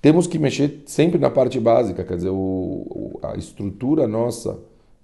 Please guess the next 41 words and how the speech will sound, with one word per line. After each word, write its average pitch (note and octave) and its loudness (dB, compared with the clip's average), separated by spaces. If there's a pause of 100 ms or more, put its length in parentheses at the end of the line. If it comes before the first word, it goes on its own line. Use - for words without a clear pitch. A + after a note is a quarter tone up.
(120)
de F2+ -6
caráter, F#2+ -2
a, F#2 -8
a - -6
nossa G#2 -4
estrutura G#2 -4
de F2+ -4
atos, G#2+ 0 (400)
pensamentos, G#2 -2
de F2+ -8
como G2+ -6
a - -4
gente G#2 -8
quer A#2 -4
tocar A2+ -2
a A#2 2
nossa A2+ -4
vida, A#2 -2 (320)
é - -10
uma A2 -8
coisa C3+ -4
que D#3+ -6
a - -4
gente B2 -6
tem B2 -6
que A2+ -12
tá A2+ -6
sempre A#2 -6
dando A2+ 0
upgrades, G#2 0
a - -2
gente G2+ -6
tem G#2 -6
que - -12
tá - -12
sempre G#2 -8
preocupado A2 -2
em G#2+ -6
querer G2+ -4
melhorar, G#2 -4
crescer, A#2 0